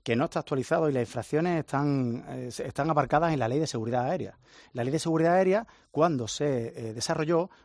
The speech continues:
¿vale? Eran infracciones para la aeronáutica normal, habitual. Son para aviones comerciales y operadoras comerciales de aeronaves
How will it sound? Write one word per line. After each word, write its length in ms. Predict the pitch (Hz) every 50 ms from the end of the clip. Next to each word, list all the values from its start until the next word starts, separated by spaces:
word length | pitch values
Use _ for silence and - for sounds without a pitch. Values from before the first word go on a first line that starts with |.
| _
¿vale? 320 | - 123 123 131 160 175 -
Eran 500 | 143 131 139 143 143 147 147 139 135 135
infracciones 640 | 139 127 - 160 135 - 180 180 165 175 202 - - - 120
para 360 | - 123 117 117 113 113 131 -
la 400 | - 139 127 123 117 110 117 - -
aeronáutica 640 | 139 123 120 117 113 131 139 135 147 131 - 131
normal, 400 | 120 117 113 113 135 190 180 123 -
habitual. 520 | 123 117 117 107 - 120 180 190 147 107 - - - - _
Son 260 | - - 120 131 135
para 180 | - 123 120 117
aviones 220 | 113 127 123 127
comerciales 580 | - - 123 131 123 - 190 196 202 214 233 220
y 40 | 156
operadoras 460 | 123 113 127 113 117 113 135 143 131
comerciales 500 | - 151 131 117 113 - 139 147 175 156
de 200 | 127 120 113 107
aeronaves 580 | 107 110 113 110 113 120 131 139 160 165 -